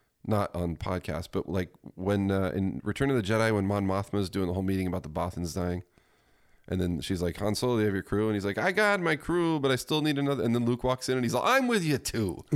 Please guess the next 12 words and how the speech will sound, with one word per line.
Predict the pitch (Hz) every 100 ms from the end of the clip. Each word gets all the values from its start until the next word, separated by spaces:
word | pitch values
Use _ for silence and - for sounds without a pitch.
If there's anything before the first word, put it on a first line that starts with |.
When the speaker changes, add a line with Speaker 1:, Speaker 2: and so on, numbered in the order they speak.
| 113
Speaker 2:
Yeah. | 131 123 139 143
Speaker 1:
And | 131 165
then | 190
everyone | 175 190 190
just | 175 175
leaves. | 320 294 - 131 - -
Speaker 2:
Yeah. | 120 170 185 - -
Speaker 1:
Like, | -
was | 143
the | 139
meeting | 151 226 190
over? | 175 320 370